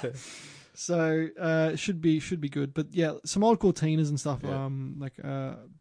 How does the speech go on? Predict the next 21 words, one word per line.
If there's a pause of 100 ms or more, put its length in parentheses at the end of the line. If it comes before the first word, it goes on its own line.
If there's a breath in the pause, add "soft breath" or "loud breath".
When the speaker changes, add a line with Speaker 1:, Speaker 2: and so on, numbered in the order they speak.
Speaker 1:
big,
big
fan
of.
So
yeah, (420 soft breath)
Small
Ford
Sunday,
this
Sunday.
Speaker 2:
So
Ed
doesn't
have
a
Ford? (140)
Speaker 1:
He,
he's,
he's
only